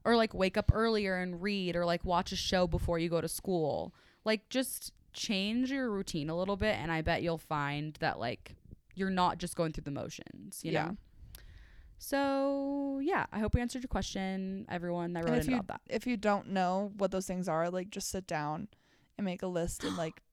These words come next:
Speaker 1: Make a list
Speaker 2: of
Speaker 1: of
Speaker 2: the
Speaker 1: things that
Speaker 2: things
Speaker 1: you're
Speaker 2: that make you
Speaker 1: excited
Speaker 2: happy.
Speaker 1: about.
Speaker 2: Yeah, and, like, that bring you
Speaker 1: Yeah.
Speaker 2: joy.
Speaker 1: I love that.
Speaker 2: Yeah.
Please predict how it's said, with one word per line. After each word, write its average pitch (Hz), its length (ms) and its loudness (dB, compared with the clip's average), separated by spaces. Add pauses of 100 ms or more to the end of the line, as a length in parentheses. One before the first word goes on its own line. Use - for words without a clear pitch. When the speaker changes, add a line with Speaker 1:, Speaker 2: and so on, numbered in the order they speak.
Speaker 1:
Make 285 160 6
a 311 40 4
list 285 180 6
Speaker 2:
of 311 60 8
Speaker 1:
of 277 60 6
Speaker 2:
the - 40 -2
Speaker 1:
things 269 200 8
that 277 60 6
Speaker 2:
things 220 60 4
Speaker 1:
you're 269 80 8
Speaker 2:
that 269 60 8
make 269 60 2 (100)
you 254 60 6
Speaker 1:
excited 247 180 8
Speaker 2:
happy. 240 160 6
Speaker 1:
about. 190 480 2
Speaker 2:
Yeah, 180 240 0
and, 190 100 -4
like, 226 140 -6
that 240 160 -6
bring 233 140 -6
you 226 80 -6
Speaker 1:
Yeah. 226 40 -6
Speaker 2:
joy. 226 400 -8 (160)
Speaker 1:
I 254 120 2
love 220 400 0
that. - 420 -4
Speaker 2:
Yeah. - 160 -10